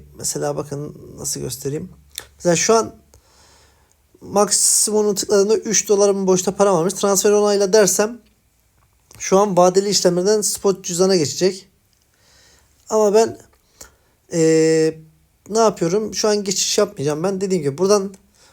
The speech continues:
paranın spot cüzdanındaysa üstte spot cüzdan olacak. Altta vadeli işlemler olacak. Onu buradan bu şekilde seçiyoruz. Sonra U S D'yi seçiyoruz. Max dediğimizde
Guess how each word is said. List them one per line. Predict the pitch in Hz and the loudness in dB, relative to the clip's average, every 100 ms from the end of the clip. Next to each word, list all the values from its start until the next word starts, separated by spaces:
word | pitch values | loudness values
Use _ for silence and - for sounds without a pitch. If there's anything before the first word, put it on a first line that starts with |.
| _ | _
paranın | 202 208 214 | 0 2 2
spot | - - 202 - | -2 -2 -4 -4
cüzdanındaysa | 180 202 196 170 - 214 196 196 - | -2 -2 -2 -6 -4 0 2 0 -4
üstte | 214 - - 208 - | -8 -8 0 0 0
spot | - - 202 196 | -6 -2 -2 -2
cüzdan | - 208 | -4 -2
olacak. | 156 196 - | 0 -2 0
Altta | 180 180 208 | 0 2 2
vadeli | 190 185 190 | 4 4 2
işlemler | 180 - 202 175 | 0 -2 -2 -2
olacak. | 135 185 202 - _ _ _ _ _ _ _ _ - | 0 -2 -4 -14 _ _ _ _ _ _ _ _ -8
Onu | 185 180 | -6 -2
buradan | 180 180 | -2 -2
bu | 175 | -2
şekilde | 180 156 | -4 -2
seçiyoruz. | 185 208 175 190 - - _ _ _ - - | -2 0 -2 -2 -6 -10 _ _ _ -20 -6
Sonra | 202 196 185 190 - _ - | 2 2 2 -4 -20 _ -8
U | 196 | -2
S | 208 202 | 2 4
D'yi | 196 196 | 4 2
seçiyoruz. | - 160 190 190 | 0 0 -2 0
Max | 196 214 - | 0 0 -2
dediğimizde | 202 180 180 160 202 196 | -2 -2 -2 0 -2 -4